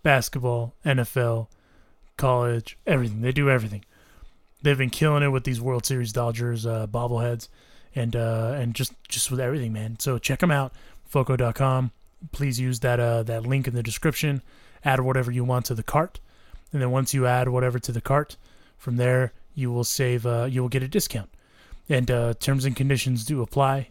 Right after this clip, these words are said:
Please see their website for more details. But huge thanks to Foco for being a huge supporter of this here podcast.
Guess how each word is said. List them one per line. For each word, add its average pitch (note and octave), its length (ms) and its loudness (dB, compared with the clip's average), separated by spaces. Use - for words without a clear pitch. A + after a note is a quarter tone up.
Please B2+ 240 -4
see C#3 160 -2
their A#2 180 -2
website A2+ 400 -4
for - 140 -8
more A2 160 -4
details. B2+ 440 -2
But B2 160 -2
huge E3+ 320 0
thanks D3 260 2
to C3 80 -4
Foco C3 400 2
for A#2+ 120 -2
being A#2 280 -2
a - 20 0
huge B2+ 480 -2
supporter A#2 500 0
of A2 140 -2
this A2 140 -2
here A2+ 160 -2
podcast. A2 540 -8